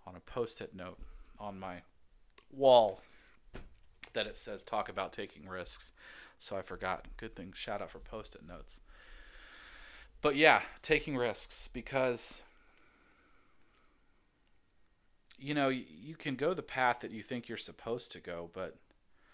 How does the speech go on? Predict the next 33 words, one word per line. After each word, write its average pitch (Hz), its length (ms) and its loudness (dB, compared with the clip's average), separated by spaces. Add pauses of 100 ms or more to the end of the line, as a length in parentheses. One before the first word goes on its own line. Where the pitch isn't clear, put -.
(1120)
very 123 220 0
rarely 113 380 -2
is 101 100 -4
the - 80 -8
path 110 340 -2
that - 180 -4
you 95 80 -10
think - 320 -10
you 117 60 -6
should 95 220 -4
go 98 120 -2
the 90 80 -8
path 101 360 -2
you're 98 80 -8
supposed - 480 -8
to 90 80 -12
go. 78 260 -16 (1080)
And 92 500 -6 (300)
there's 110 200 -4
so 113 220 0
much 113 220 -4
power 95 380 0
in 85 140 -10
that. 78 220 -16 (540)
But 156 100 2
you 175 100 -2
can't 185 300 4
take 143 220 4
risks 120 520 0
without 117 360 4
having 113 340 0
a 98 60 -2
foundation. 98 720 -4